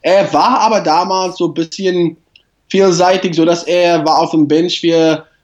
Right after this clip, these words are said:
alles so von elf, vierzehn, fünfzehn, so Hintermannschaft und auch aber neun. Er hat noch neun gespielt. Ich weiß nicht, ob ihr noch so damals, äh,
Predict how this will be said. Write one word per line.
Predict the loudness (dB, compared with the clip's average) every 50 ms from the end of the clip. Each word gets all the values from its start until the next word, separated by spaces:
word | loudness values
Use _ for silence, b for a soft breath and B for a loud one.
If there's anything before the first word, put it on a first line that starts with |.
| b b b
alles | 0 2 2 2 2 0 -2 -4 -8 -8 -8
so | -6 -4 0 0 0 0 0
von | 0 0 2 4 4 4 2 0 -4 -4
elf, | 0 0 2 2 0 0 -4 -8 -18 _
vierzehn, | -10 -4 -2 -2 -2 0 0 0 0 0 0
fünfzehn, | 0 0 2 2 2 2 0 0 -2 0 0 2
so | 2 2 2 2 2 0 -2 B B B B B
Hintermannschaft | 0 0 2 2 0 0 0 0 0 0 0 2
und | 0 0 2 2
auch | 0 0 0 0
aber | 0 0 0 0
neun. | 2 2 2 2 2 2 2 0 0 -2
Er | -4 -4 -4
hat | -2 -4
noch | -4 -2 -2
neun | 0 0 -2 -2 -2
gespielt. | -2 -2 -2 0 0 0 0
Ich | 0
weiß | 0 0 0 0 -2
nicht, | -2 -4
ob | -4 -2
ihr | -2 0 2 2 2 0 -2 -2 0
noch | 2 2 2 2 -2 -8 B B B B B B B B B -2 -2 -2
so | 0 2 2 2 2
damals, | 2 2 2 2 2 2 2 0 0 -2 -4
äh, | -6 -6 -2 0 0 2 2 2 2 2 2 0 -2 -4